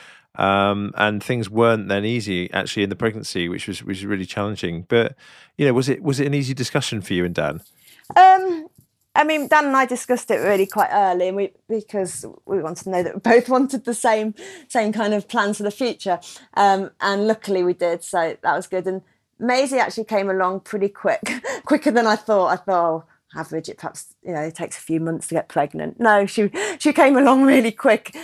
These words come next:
Speaker 2: and I was actually quite worried because I just started to rebuild my life. So I'd found skiing to do, and I, you know, I'd got this job in a, in an office and close to lives. I ha-, I kind of just, my life had started to, to have a purpose to get up, um, as well as all the rehab I was doing. And,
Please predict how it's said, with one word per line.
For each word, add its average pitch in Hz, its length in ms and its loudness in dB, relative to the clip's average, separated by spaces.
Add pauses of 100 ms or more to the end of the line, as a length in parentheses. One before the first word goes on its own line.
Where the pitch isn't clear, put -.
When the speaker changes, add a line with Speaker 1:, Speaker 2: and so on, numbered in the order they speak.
(160)
Speaker 2:
and 226 120 2
I 220 100 6
was 220 140 -2 (380)
actually 233 340 4
quite 202 300 0
worried 185 320 -2
because 196 460 -6
I 190 120 -2
just 214 220 -4
started 190 340 -2
to 185 80 -10
rebuild 180 360 -4
my 180 100 -4
life. 180 300 0
So 175 140 -4
I'd 170 160 -4
found 180 260 -6
skiing 175 540 -4
to - 120 -16
do, 175 280 -2
and 151 120 -8
I, - 20 -14
you 147 40 -16 (340)
know, 170 60 -10
I'd 160 120 -12
got - 120 -4
this 180 200 -10
job 170 280 -2
in 160 100 -4
a, 151 160 -8
in 180 140 -4
an 175 100 -2
office 165 640 -4
and 165 420 -8
close 160 360 -8
to 165 140 -4
lives. 170 360 -2
I 170 60 -4
ha-, 196 180 -2
I 247 60 -4
kind 330 240 -4
of 302 60 -6
just, - 220 -8 (160)
my 233 160 0
life 240 280 0
had 233 120 -10
started 208 480 -2
to, 196 160 -2 (420)
to 247 80 -6
have 269 80 0
a 277 60 0
purpose 226 480 -2
to 190 80 -8
get 185 240 0
up, 175 400 -2
um, 165 380 -2
as 175 120 -10
well 175 160 0
as 165 120 -6
all 180 160 -4
the 180 80 -4
rehab 190 400 -2
I 165 80 0
was 165 120 -6
doing. 156 360 -6
And, 160 120 -10